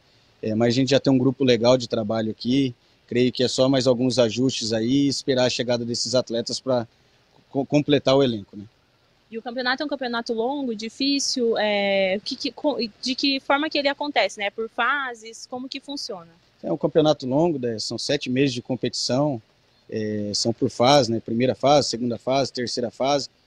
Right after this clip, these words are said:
Speaker 1: até entrar nas, no, nos jogos de mata-mata. Então, creio que a gente tem que ter um elenco aí bem qualificado e bem pronto pra competição, que é uma competição desgastante. A gente pegou times chatos de jogar contra,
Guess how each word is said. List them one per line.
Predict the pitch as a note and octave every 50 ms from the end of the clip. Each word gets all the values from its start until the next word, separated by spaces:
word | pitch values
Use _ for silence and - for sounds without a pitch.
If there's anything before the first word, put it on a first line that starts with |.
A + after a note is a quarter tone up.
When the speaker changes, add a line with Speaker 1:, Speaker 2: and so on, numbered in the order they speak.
| _ -
Speaker 1:
até | - A#2+ - -
entrar | C#3 D3 C3+ - C#3 C3+
nas, | C3+ B2+ B2 A#2 A2 - - -
no, | A#2 A#2+ A#2 A#2
nos | A#2 A#2+ A#2 G#2+
jogos | A2 B2 B2+ B2 A#2 A2
de | A2+ A#2
mata-mata. | A#2+ B2 A#2+ - A#2 A2 A2+ B2 C#3 D3 - - A2 - _ _ _ _ _ _ _ _ -
Então, | - A#2 - - B2+ B2+ C3+ C#3+ D3 D3+ D3 D3 D3 C#3 C3+ C3 B2 A#2 A2+ _ _ _ _ _ - -
creio | B2 A#2+
que | C#3
a | A#2
gente | B2+ C3+ -
tem | - C#3 C3
que | -
ter | - C3
um | B2+
elenco | B2+ B2 B2 A#2+ A#2 - B2
aí | A#2+
bem | A#2+ C3 C3+
qualificado | A#2+ - C3 B2+ B2 - - A#2 - B2+ B2+ C#3 D3 C#3+ C#3 C3+ A#2 _ _ _
e | - B2 A2+ -
bem | - B2+ C3+ C#3+ D3+
pronto | - - C3+ C#3 D3 D#3+ D#3 - - B2+ - _ -
pra | C3 B2
competição, | - C#3 A#2+ - C3 - - C3+ C3
que | - C#3
é | C3+
uma | C3 -
competição | - C3+ - C3 - - C#3 B2+ - _ _ _ _ _
desgastante. | - C3 C#3+ D3+ D#3+ D3+ C3 - - C#3 C#3+ D#3 D#3 - - - - _ _ _ _ _ _ _ _ _
A | - A#2+
gente | A2+ B2+ B2 -
pegou | - - C3+ C3 C#3 C#3 C3+ C3 B2+ B2 B2 A#2+ A#2 - _ _
times | - - D3 D3+ C3 - - -
chatos | - - - - D#3 F3+ F#3 - E3+ D3+
de | C3+ C#3 D3+
jogar | C#3 C#3+ C#3+ B2+ C3+ A#2
contra, | _ - C3 C#3+ D3 - C#3 C3 B2